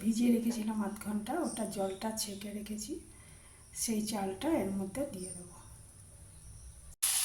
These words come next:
গরম ঘিয়ের মধ্যে ধুয়ে রাখা চালগুলো দিয়ে দিয়েছি, আর এর মধ্যে কিছুটা ভিজিয়ে রাখা ছোলা, এই,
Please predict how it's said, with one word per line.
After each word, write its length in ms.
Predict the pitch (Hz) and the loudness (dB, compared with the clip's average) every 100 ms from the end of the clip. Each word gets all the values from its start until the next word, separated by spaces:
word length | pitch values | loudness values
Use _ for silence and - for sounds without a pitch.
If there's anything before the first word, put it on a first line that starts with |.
| - - - - - - - - - - - 254 220 | 4 4 6 6 8 8 6 4 4 6 6 6 8
গরম 280 | 240 233 233 208 | 8 10 10 10
ঘিয়ের 320 | 202 240 240 240 | 10 10 12 10
মধ্যে 280 | 233 208 269 247 208 | 10 10 8 8 8
ধুয়ে 220 | 214 226 240 | 10 10 10
রাখা 220 | 240 247 240 | 8 6 6
চালগুলো 460 | 220 226 220 226 240 214 | 6 6 8 8 8 8
দিয়ে 160 | 214 220 | 8 8
দিয়েছি, 380 | 226 247 240 - 339 - - - - - - - - 214 214 | 10 10 10 8 6 6 2 2 2 2 2 2 4 6 6
আর 240 | 208 208 214 - 214 | 6 6 6 6 8
এর 80 | 208 220 | 8 8
মধ্যে 340 | 226 214 233 262 349 - - - - | 8 6 6 8 6 6 4 4 4
কিছুটা 480 | 226 208 220 214 226 226 226 196 | 4 4 4 4 6 6 6 6
ভিজিয়ে 380 | 196 196 214 226 214 | 6 6 6 6 6
রাখা 240 | 208 220 214 | 4 4 4
ছোলা, 360 | - 202 202 190 - - 226 | 4 2 4 4 4 4 4
এই, 100 | 196 | 4